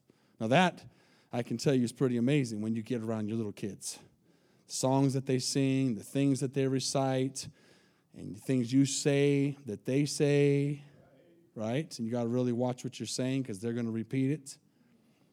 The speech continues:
So now we're saying, we're seeing here that it is a possibility that someone could stumble because,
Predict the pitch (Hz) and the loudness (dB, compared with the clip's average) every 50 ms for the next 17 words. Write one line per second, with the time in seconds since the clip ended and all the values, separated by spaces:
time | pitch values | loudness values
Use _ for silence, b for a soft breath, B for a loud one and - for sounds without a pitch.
0 | _ _ _ _ _ - - _ - - - - 170 170 165 160 160 - - - | _ _ _ _ _ -20 -20 _ -20 -10 0 4 6 6 6 6 2 -2 -12 -20
1 | _ _ - _ _ _ - 135 151 185 220 226 208 190 175 170 160 - - 185 | _ _ -20 _ _ _ -2 2 4 6 8 10 10 10 10 10 8 6 6 6
2 | 175 170 170 165 165 165 160 - - - _ _ _ _ _ _ _ _ _ - | 8 8 8 8 6 4 2 -2 -8 -20 _ _ _ _ _ _ _ _ _ 0
3 | - 143 143 135 - - 170 175 170 160 165 160 156 143 143 143 139 143 143 156 | 4 6 6 8 10 12 12 12 12 10 10 8 8 8 6 4 2 2 4 8
4 | 165 185 180 165 175 - - 190 175 170 - - 170 156 175 190 190 180 165 147 | 8 10 10 10 6 6 8 6 6 8 6 6 8 10 10 10 10 10 8 8
5 | - 151 143 143 139 - - - 175 180 185 180 170 156 147 143 143 b b b | 6 6 6 6 4 2 4 6 8 8 8 8 8 8 6 6 4 b b b
6 | b b - - 156 135 131 - - - - 180 185 190 190 165 156 143 147 143 | b b 4 4 4 6 4 2 0 4 6 8 8 8 8 8 6 6 6 4
7 | 139 - 165 156 156 147 135 - | 4 6 6 6 6 6 4 0